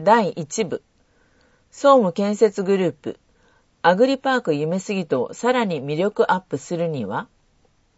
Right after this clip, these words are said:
教育構成グループ。教育や福祉において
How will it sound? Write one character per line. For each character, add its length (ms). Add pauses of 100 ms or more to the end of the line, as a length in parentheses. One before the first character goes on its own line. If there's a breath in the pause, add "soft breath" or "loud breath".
(680)
教 240
育 220
構 220
成 240
グ 120
ル 140
ー 40
プ。 260 (720)
教 260
育 240
や 160
福 200
祉 180
に 100
お 140
い 40
て 280